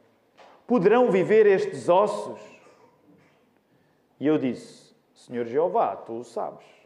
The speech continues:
Então disse-me: "Profetiza sobre estes ossos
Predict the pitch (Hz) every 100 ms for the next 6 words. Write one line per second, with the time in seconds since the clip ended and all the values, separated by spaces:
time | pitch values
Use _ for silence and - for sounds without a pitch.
0 | _ _ _ _ _ _ _ _ _ _
1 | _ _ _ _ - - 226 214 202 -
2 | 113 95 - - - _ _ _ _ _
3 | _ _ _ _ - 202 208 - - 262
4 | 262 247 - 165 147 180 - 131 127 175
5 | 180 190 214 -